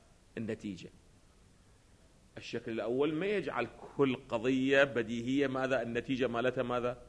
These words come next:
بديهية. لا، إنتاجها بديهي.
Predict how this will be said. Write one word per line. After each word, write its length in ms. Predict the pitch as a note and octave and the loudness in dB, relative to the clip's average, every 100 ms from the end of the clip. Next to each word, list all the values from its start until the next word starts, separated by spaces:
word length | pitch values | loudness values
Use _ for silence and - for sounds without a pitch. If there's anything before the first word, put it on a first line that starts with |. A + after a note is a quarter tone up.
| - - - - - - - | -20 -20 -20 -20 -20 -20 -16
بديهية. 720 | F2 B2 G2 A2 G#2+ G2+ E2 - - - - | -4 -4 -2 -6 -4 -6 -6 -12 -20 -20 -8
لا، 320 | A#2 D3+ G3 B2+ - - - - - - - - - - - - | -2 -2 -2 -10 -18 -20 -20 -20 -20 -20 -20 -20 -20 -20 -20 -4
إنتاجها 1000 | C#3+ C#3 C3+ - G3+ C#4+ D4 G3 G#3 F#3+ | -2 -2 -6 10 12 12 12 12 12 12
بديهي. 580 | F3 D#3+ C#3+ C#3 A2 G2+ | 12 12 6 0 -4 -6